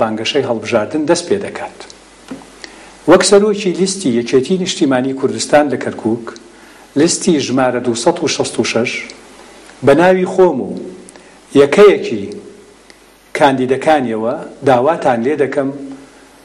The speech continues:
بە تایبەتیش لە هەموو هەوادار و لایەنگر و ئەندامانی یەکێتی نیشتیمانی کوردستان بە شێوەیەکی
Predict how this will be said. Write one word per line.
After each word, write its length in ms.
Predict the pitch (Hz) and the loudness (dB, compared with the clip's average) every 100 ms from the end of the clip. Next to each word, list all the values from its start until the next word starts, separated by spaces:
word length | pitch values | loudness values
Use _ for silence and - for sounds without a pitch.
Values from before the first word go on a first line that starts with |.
| - _ - 139 | -20 _ -4 0
بە 80 | 147 | 4
تایبەتیش 540 | 160 160 156 220 196 - 151 | 4 4 2 0 -2 0 -2
لە 60 | 135 | 0
هەموو 460 | 151 175 156 110 - | 0 -2 -2 -6 2
هەوادار 500 | 143 139 139 165 151 | 4 4 2 0 0
و 120 | 110 95 - - - - | -4 -10 -14 -18 -14 0
لایەنگر 460 | 135 135 131 135 160 | 2 4 0 -2 -2
و 200 | 117 98 - - - - - - | -2 -6 -14 -18 -20 -20 -20 -4
ئەندامانی 600 | 147 127 135 156 196 175 147 | 0 2 2 2 -2 -2 -4
یەکێتی 380 | 139 131 135 123 | 0 0 0 -4
نیشتیمانی 480 | - - 117 117 113 | -4 -2 -2 -2 -4
کوردستان 600 | 123 110 110 - 120 127 - - - _ _ _ _ - 123 | -4 -4 -4 0 0 -2 -10 -20 -20 _ _ _ _ -4 0
بە 80 | 147 | 0
شێوەیەکی 600 | - 127 143 151 139 - | 2 2 2 -2 -4 -4